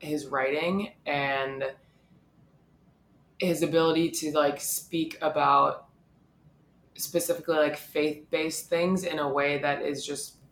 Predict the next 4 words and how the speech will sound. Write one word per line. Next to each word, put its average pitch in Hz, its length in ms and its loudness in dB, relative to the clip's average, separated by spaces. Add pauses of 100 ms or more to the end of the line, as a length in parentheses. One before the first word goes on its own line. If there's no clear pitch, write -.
very 143 840 -2 (1300)
enlightening 160 880 0 (100)
and 135 720 -2 (760)
neutral. 147 580 -6